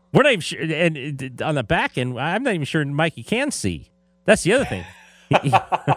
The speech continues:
So there could be a lot of answers to Mikey, and we really haven't figured him out. And my guess is we never will.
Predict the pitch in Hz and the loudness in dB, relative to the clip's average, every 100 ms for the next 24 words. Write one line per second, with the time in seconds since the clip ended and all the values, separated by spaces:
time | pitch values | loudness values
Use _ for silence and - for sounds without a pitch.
0 | - 185 - - 202 185 165 - 254 - | -2 -8 -6 -4 2 4 2 0 -8 -4
1 | - 202 240 240 226 170 151 190 220 180 | 2 2 4 0 0 0 2 2 2 0
2 | 147 180 190 160 139 - 127 135 180 247 | 0 0 0 0 0 0 0 0 -2 -2
3 | 269 - 147 147 147 196 190 180 175 143 | -2 0 0 0 0 0 0 0 -2 -2
4 | 165 156 151 165 165 135 139 139 202 190 | -2 0 0 0 0 0 0 0 0 0
5 | 160 143 143 151 139 123 127 165 277 | 0 0 0 0 0 2 2 2 -2